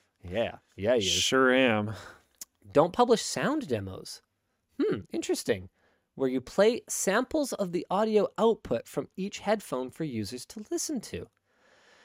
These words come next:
Speaker 1: Critical says, "Basically, it would be like judging the color accuracy of a T V while wearing colored glasses, so you can't really tell how each headphone would sound on your head. It's only a relative comparison." Hmm.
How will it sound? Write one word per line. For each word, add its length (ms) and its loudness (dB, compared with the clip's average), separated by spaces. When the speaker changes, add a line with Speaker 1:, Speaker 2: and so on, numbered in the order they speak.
Speaker 1:
Critical 380 4
says, 340 2
"Basically, 560 2
it 60 2
would 100 0
be 120 0
like 200 2
judging 340 2
the 60 0
color 380 4
accuracy 480 2
of 80 -2
a 40 -4
T 280 -6
V 180 -4
while 300 2
wearing 400 2
colored 360 -4
glasses, 720 0
so 160 -6
you 140 -6
can't 260 -6
really 220 -2
tell 260 2
how 400 0
each 220 -8
headphone 460 -6
would 120 -6
sound 380 -6
on 240 -8
your 220 -8
head. 420 -2
It's 180 -10
only 240 -6
a 140 -4
relative 680 -2
comparison." 800 -2
Hmm. 360 -4